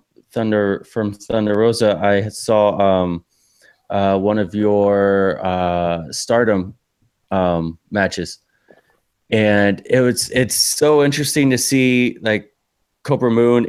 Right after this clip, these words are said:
in Lucha Underground, where you're, you know, so much different than where, like, you're a much more physical and, um, overpowering presence,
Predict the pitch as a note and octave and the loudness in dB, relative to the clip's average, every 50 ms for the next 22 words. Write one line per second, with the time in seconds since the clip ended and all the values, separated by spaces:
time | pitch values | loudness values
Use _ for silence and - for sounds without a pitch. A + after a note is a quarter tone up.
0 | - - A2+ A2 G#2+ G#2+ G#2+ G#2 G#2 - - A#2 A#2 A#2 - C3 A2+ A#2 B2 A#2 | -2 -2 0 0 2 2 0 0 -2 -4 -4 -4 -4 -4 -6 -6 -4 -2 -2 0
1 | F#2+ G#2+ G2 F#2+ F#2 F#2 F#2+ F#2 _ _ _ _ _ _ _ - F#2 G2 A2 A2 | 0 0 0 0 -2 -4 -6 -10 _ _ _ _ _ _ _ -10 -4 0 0 2
2 | G#2+ G#2 G2+ G#2+ A2 A2 G#2+ G#2 G#2 G2+ G2 F2+ - _ _ _ _ _ _ _ | 2 0 0 2 2 2 4 2 2 2 0 -2 -6 _ _ _ _ _ _ _
3 | _ _ _ _ _ _ _ _ _ - A2 G#2 G2+ G2+ G#2 G2 - - - B2 | _ _ _ _ _ _ _ _ _ -8 -6 -4 -4 -4 -4 -4 -6 -6 -4 -2
4 | A2+ A2+ A2 - - - A#2 A2 - A2+ G#2 - - A2 G#2+ G#2+ G#2 G#2 G#2 G#2 | -2 -2 -4 -6 -6 -8 -6 -6 -6 -8 -6 -2 -2 0 0 0 0 2 2 2
5 | G2+ G2+ G2+ G2+ G2 - _ _ _ _ _ _ _ _ _ _ - - A2 G#2+ | 2 2 0 -2 -4 -8 _ _ _ _ _ _ _ _ _ _ -4 -2 -2 -2
6 | - - B2+ A#2+ A#2+ A#2 A#2+ B2+ C3 B2+ - C#3 C3+ B2 A#2+ - - B2 A#2 A#2+ | 0 0 2 4 4 4 4 2 0 0 0 -2 -2 -2 -2 -2 -4 -4 -4 -2
7 | G2+ A#2+ A#2+ A#2+ A#2 - - A2+ A2 G#2+ G#2+ G#2 G2+ G2+ - - G#2+ G#2 G2+ G2 | -2 0 0 0 0 0 0 0 0 2 2 0 0 -2 -4 -4 -4 -2 0 0
8 | F#2+ F#2+ - - A2+ G2+ A2 G#2+ - - A2+ A2 A2 A2 G#2+ G#2+ G2+ F2+ - - | 0 -2 -2 -2 -2 -2 -2 -4 -4 -2 -2 0 0 0 0 -2 -4 -6 -4 -2
9 | A#2 A2 G2 - F#2 E2 - - - - | -2 -2 -2 -2 -6 -6 -6 -10 -12 -12